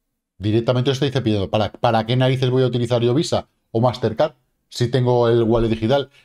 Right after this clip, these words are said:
Estáis follándoos a la competencia. Estáis teniendo un intrusismo tremendo contra la competencia.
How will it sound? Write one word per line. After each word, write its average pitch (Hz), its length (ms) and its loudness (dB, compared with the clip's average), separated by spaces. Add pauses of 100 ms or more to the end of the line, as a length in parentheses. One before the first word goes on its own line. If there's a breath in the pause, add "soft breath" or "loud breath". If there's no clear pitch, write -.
(100)
Estáis 113 400 -2
follándoos 117 680 0
a 101 60 -2
la 90 120 -4
competencia. 87 720 -10 (420 soft breath)
Estáis 139 420 -2 (720 loud breath)
teniendo 135 340 0
un 147 60 0
intrusismo 139 800 0
tremendo 113 480 0
contra 107 260 -2
la 101 140 -2
competencia. 90 760 -8